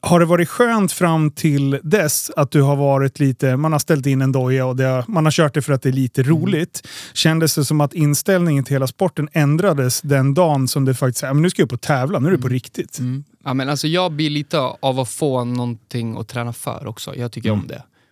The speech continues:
Speaker 2: Och det är det som är jävligt bra. Nu har man en match bokad om två månader, säger vi, och då har jag någonting att träna hårt för, liksom.
Speaker 1: Okej.
Speaker 2: Och då blir jag, ligger hemma en dag och sl-, slöar då,
Speaker 1: Ja.
Speaker 2: liksom. Då vet jag att fan, den här dagen har gått till, till spillo, liksom.
Speaker 1: Ja.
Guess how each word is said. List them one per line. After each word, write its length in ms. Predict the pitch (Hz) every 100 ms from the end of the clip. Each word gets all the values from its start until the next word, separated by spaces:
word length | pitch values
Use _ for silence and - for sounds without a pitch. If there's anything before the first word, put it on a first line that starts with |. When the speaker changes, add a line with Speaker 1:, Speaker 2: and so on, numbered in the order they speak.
| _
Speaker 2:
Och 80 | 110
det 80 | 117
är 40 |
det 180 | 117 117
som 140 | -
är 40 | 98
jävligt 340 | 95 104 _
bra. 220 | 117 87
Nu 220 | 110 117
har 140 | 123 117
man 140 | 117
en 60 | 113
match 320 | 117 120 -
bokad 400 | - 113 - 120
om 180 | 101 104 110
två 200 | - 117
månader, 360 | 117 117 113 110
säger 220 | - 101
vi, 120 | 76
och 100 | 98
då 120 | 117
har 160 | 113 117
jag 80 | 113
någonting 280 | - 120
att 120 | 113 -
träna 300 | - 113 107
hårt 260 | 120 -
för, 160 | - -
liksom. 240 | - - - -
Speaker 1:
Okej. 280 | 117 117 107
Speaker 2:
Och 100 | 117
då 80 | 117
blir 220 | 113 120
jag, 220 | 113 104 - _ -
ligger 280 | 123 123
hemma 220 | 120 117 120
en 80 | 120
dag 280 | 113 110 131 _
och 140 | 120
sl-, 380 | 117 - - 117
slöar 480 | 110 - 127 127 123
då, 180 | 127 123
Speaker 1:
Ja. 80 |
Speaker 2:
liksom. 300 | 135 117 120
Då 100 | 117
vet 280 | 123 131 113
jag 140 | 117 110
att 260 | 110 - 131
fan, 200 | 127 120
den 80 |
här 120 | 123 120
dagen 220 | 113 113
har 60 |
gått 160 | 107 113
till, 320 | 110 104 - - _ _
till 100 | -
spillo, 380 | 113 127 120 110
liksom. 320 | - - - - -
Speaker 1:
Ja. 200 | 117